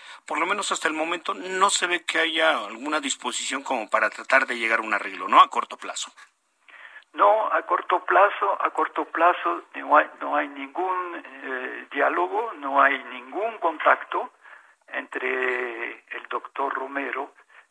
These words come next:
Speaker 2: y, eh, los tres niveles de, de la comunidad, trabajadores, estudiantes y profesores. Eh, los estudiantes han tomado las instalaciones y contra lo que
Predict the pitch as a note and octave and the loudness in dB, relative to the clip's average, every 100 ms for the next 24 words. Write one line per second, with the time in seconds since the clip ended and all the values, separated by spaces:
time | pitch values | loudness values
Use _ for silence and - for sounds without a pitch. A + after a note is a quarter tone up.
0 | _ - C#3 C#3+ D3+ D3+ D3+ - _ _ | _ -16 -10 -6 -6 -6 -8 -12 _ _
1 | - C3 B2 A#2 B2 - - C3 C3 C#3 | -12 -6 -6 -6 -12 -16 -12 -10 -8 -6
2 | B2+ C3+ B2 B2+ B2+ A#2+ A#2+ A#2 G#2 - | -8 -10 -6 -4 -4 -8 -8 -8 -10 -16
3 | _ _ _ _ - C3+ B2 A#2+ A#2 B2 | _ _ _ _ -12 -8 -6 -6 -10 -12
4 | B2 B2+ C#3+ A3+ A3+ _ _ _ _ - | -14 -6 -4 -2 -4 _ _ _ _ -6
5 | B2 A#2+ B2 B2 B2 D3 D3 C#3+ - - | -2 0 0 -2 0 0 0 -2 -8 -14
6 | - - - B2+ B2 C#3 C3+ C3+ C3+ - | -14 -14 -14 -14 -6 -4 -4 -6 -12 -14
7 | _ - - - - _ - C3 - - | _ -20 -20 -20 -20 _ -18 -12 -8 -8
8 | - - F3+ G3 G3+ - - _ _ - | -8 -4 2 4 2 0 -6 _ _ -20
9 | - _ _ - C3+ B2+ D3 - - - | -20 _ _ -14 -10 -4 -2 -2 -4 -8
10 | F3 F3+ F3+ F3 D#3 E3 D3 D3 D3+ D#3 | -2 4 4 2 0 0 2 2 4 4
11 | D3 C3 - C#3 - C3 B2+ A#2+ - D#3 | 4 0 -4 -8 -6 -2 -2 -2 -2 0
12 | D3 C#3+ B2+ - - C#3 C3 B2+ B2 C3+ | 0 0 -4 -8 -14 -14 -12 -12 -6 -6
13 | C3 D3 B2+ A#2+ B2+ - B2+ A2+ G#2+ | -2 0 0 -2 -8 -8 -10 -10 -14